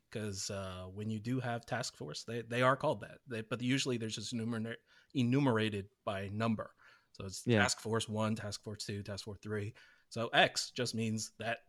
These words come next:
Speaker 1: that X factor, that X squad, that variable, uh, team that you call in for everything. <laughs>
Speaker 2: Mm-hmm.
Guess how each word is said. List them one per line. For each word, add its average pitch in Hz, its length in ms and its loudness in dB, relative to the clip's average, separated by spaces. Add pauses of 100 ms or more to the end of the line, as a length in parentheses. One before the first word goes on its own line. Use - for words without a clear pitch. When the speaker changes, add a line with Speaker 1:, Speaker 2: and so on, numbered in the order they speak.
Speaker 1:
that 117 180 -2
X 127 220 0
factor, 98 320 -8
that 101 200 -6
X 110 200 -4
squad, 98 320 -4
that 101 160 -6
variable, 104 840 -2 (320)
uh, 92 320 -8
team 113 340 2
that 98 140 -10
you 107 80 -6
call 104 260 -2
in 107 100 0
for 107 160 -2
everything. 101 420 -2 (140)
<laughs> - 80 4 (400)
Speaker 2:
Mm-hmm. 110 280 2